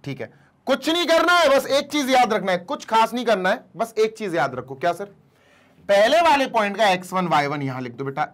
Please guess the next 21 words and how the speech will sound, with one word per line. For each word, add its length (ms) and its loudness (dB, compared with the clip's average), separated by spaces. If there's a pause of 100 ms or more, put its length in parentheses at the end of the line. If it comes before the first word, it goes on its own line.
एक्स 320 -12
वन 300 -4 (2000)
वाई 320 0
वन, 160 -14 (1300)
फिर 100 -4
दूसरे 320 -2
वाले 220 4
का 100 4
एक्स 140 -2
टू 100 -4
वाई 160 4
टू 100 -2
इसके 220 -2
नीचे 260 -2
लिख 120 -4
दो 100 -4
सर, 280 -4
एक्स 280 -6
टू 240 -10 (1400)
वाई 340 0
टू, 180 -14